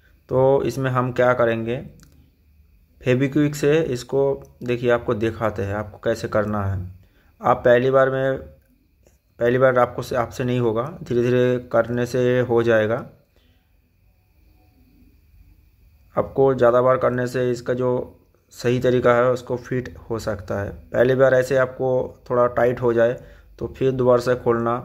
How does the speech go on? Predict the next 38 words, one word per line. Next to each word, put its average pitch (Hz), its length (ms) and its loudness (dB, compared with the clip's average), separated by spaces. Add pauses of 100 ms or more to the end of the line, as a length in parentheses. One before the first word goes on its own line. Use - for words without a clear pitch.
(160)
फेविक्विक 123 560 -4
को 123 120 -2
छील 127 300 -4
लेना, 120 340 2
वहाँ 117 260 2
से 120 260 0
साफ 117 240 -4
सफाई 123 240 0
करने 117 280 0
के 117 160 2
बाद 120 320 2 (500)
फिर 120 140 -4
से 120 140 -2
आप 117 120 4
लगाना। 104 480 -2 (560)
दो 123 160 -2
चार 127 220 4
बार 127 140 4
आपको 127 240 0
ट्राई 123 240 0
करने 123 320 -2
से 156 340 -2
आपको 123 360 -2 (880)
सही 120 220 0
जो 120 320 2
काम 117 240 0
होता 113 200 0
है 123 60 2
ना, 147 100 -2
वो 120 120 0
हो 107 160 -2
जाएगा। 101 400 -4 (1500)
आप 120 140 -2
कुछ 139 160 0
एक 131 120 2
लकड़ी 120 460 0
ले 123 160 4
लेना, 113 280 -2